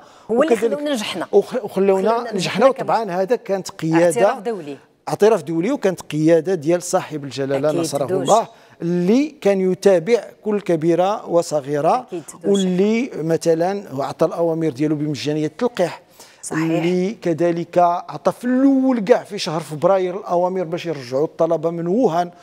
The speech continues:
Speaker 2: وهذه عملية راه في ديك الوقت الصين كانت في الكونفينمون، راه
Speaker 1: صح.
Speaker 2: كانت صعيبة هذيك العملية، راه ماشي، ماشي سهلة أنك تجيب يعني ناس من البؤرة ديال واحد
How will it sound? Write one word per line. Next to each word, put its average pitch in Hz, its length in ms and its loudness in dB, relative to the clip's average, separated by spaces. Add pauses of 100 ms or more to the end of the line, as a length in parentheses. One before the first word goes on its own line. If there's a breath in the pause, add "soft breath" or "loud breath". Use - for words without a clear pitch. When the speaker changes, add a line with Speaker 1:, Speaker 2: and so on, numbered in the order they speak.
(160 loud breath)
Speaker 2:
وهذه 156 280 0
عملية 170 560 2
راه 165 100 0
في 127 100 -10
ديك 165 260 -6
الوقت - 400 -4 (200 soft breath)
الصين - 360 -2
كانت 175 260 0
في - 100 -12
الكونفينمون، 165 680 0 (340 loud breath)
راه 156 140 0
Speaker 1:
صح. 139 60 -10
Speaker 2:
كانت 170 200 -4
صعيبة 262 600 4
هذيك 214 200 -6
العملية، 170 500 0
راه 180 140 0
ماشي، 180 260 -6
ماشي 269 260 -4
سهلة 190 420 2 (280 loud breath)
أنك 190 220 0
تجيب 156 420 -2
يعني 151 240 0
ناس 202 280 -2
من 185 180 -2 (120)
البؤرة 196 540 0
ديال 175 280 -2
واحد 139 560 -2